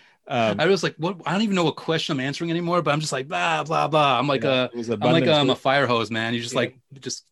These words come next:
Speaker 2: water goes full out.
Speaker 1: Absolutely. It was abundance versus scarcity mindset.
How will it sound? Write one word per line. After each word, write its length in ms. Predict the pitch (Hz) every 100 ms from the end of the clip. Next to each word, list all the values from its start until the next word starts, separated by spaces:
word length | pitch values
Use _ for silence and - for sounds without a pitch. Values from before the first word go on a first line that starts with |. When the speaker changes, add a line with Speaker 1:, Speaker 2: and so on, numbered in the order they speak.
| _ -
Speaker 2:
water 320 | 127 147 139
goes 220 | 131 123
full 220 | - 123
out. 200 | 117 107 -
Speaker 1:
Absolutely. 380 | 123 110 110 110
It 60 |
was 100 | 127
abundance 460 | 123 110 139 147 120
versus 340 | 131 113 104
scarcity 400 | - 120 113 107
mindset. 520 | 104 101 107 98 90